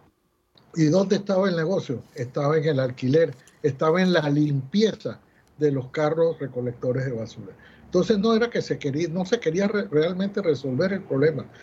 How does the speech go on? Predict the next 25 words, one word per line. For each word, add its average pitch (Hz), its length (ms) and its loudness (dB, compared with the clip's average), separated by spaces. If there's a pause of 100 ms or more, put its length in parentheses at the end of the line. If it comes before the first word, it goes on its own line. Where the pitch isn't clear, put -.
(180)
Lo 170 100 2
que 175 100 0
se 156 140 0
quería 151 240 0
era 202 80 2
mantenerle 180 800 0
el 196 100 -2
negocio 170 540 0 (480)
o, 139 220 4
o 127 500 -4
crearle 156 760 2
el 185 100 -2
negocio 165 540 -2 (320)
a 143 80 0
los 135 160 0
que 131 140 -4
venden, 170 480 -2 (180)
alquilan 156 640 -2 (220)
y 143 100 4
limpian 143 600 0 (640)
los 123 640 2
carros 143 440 0
recolectores 123 640 0
de 120 60 4
basura. 104 400 -8